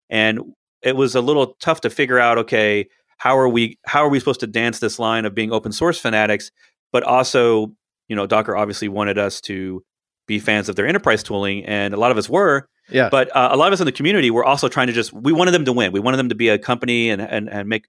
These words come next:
Speaker 1: money. And they basically made a decision, and this is where we get to an announcement from two, two months ago. So that's the background, background.
Speaker 2: Okay.
Speaker 1: And so they, they made this announcement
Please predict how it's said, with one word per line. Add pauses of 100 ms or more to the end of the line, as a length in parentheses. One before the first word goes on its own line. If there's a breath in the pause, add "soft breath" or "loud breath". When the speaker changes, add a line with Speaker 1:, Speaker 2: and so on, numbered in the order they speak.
Speaker 1:
money. (360 soft breath)
And
they
basically
made
a
decision, (580)
and
this
is
where
we
get
to
an
announcement
from
two,
two
months
ago.
So
that's
the
background, (120)
background. (240)
Speaker 2:
Okay.
Speaker 1:
And
so
they,
they
made
this
announcement